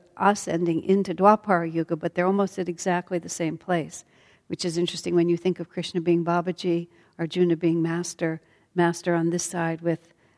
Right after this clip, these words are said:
Krishna now in-, incarnated as Babaji, and that they're both sort of working in the same dimensions, except Krishna is bringing the society down to the lower level of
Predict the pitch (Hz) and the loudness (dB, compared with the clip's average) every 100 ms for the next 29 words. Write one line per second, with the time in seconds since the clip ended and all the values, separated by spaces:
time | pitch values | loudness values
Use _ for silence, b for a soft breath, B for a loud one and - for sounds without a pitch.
0 | _ - 170 175 156 160 160 - - 165 | _ -6 -4 0 0 0 -2 -4 -6 -4
1 | 185 190 185 170 170 165 165 - 180 180 | -2 0 2 2 2 0 -4 -2 2 2
2 | 190 175 170 170 165 170 160 202 202 - | 2 -2 -2 -2 -4 -4 2 2 2 -4
3 | b b b - 185 165 180 208 - 185 | b b b -6 -4 -2 0 0 2 2
4 | 165 175 175 - 185 170 170 170 b b | 4 4 2 0 2 2 2 -4 b b
5 | b b 180 180 220 254 - 165 170 175 | b b 0 4 6 6 6 4 4 0
6 | - 190 175 - b b b - 247 - | 0 2 2 -2 b b b 2 2 6
7 | 214 175 160 160 190 202 175 160 170 175 | 6 6 4 4 6 8 6 6 0 -2
8 | 185 170 160 160 151 170 185 214 180 170 | 2 2 2 0 0 2 4 6 6 2
9 | 170 160 156 175 165 165 165 160 151 143 | 0 0 2 4 4 4 2 2 0 -2